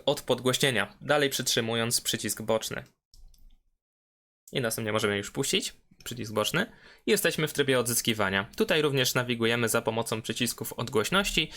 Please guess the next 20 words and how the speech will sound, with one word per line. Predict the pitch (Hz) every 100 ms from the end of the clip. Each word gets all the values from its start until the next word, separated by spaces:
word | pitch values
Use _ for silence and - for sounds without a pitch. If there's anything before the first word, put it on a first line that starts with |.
| - - -
i | 233
musimy | 190 180 147
znaleźć | 120 127 117 -
opcję | 131 135 - 120 104 110
Wipe | 135 135 -
Data | 120 123 127 123
ukośnik | 120 123 120 113 - 113
Factory | - 123 - 120 107
Reset, | 104 107 127 113
czyli | - 110 104
czyszczenie | 101 117 113 104
danych, | 101 127 117 110 - - - _
e, | - 117
przywracanie | 110 120 110 - 107 104
ustawień | - 104 107
fabrycznych. | 120 123 131 101 98
Zatwierdzamy | 117 143 - 117 120 123 107
również | 120 127 107
przyciskiem | - 113 107 104 117
bocznym, | 156 - 139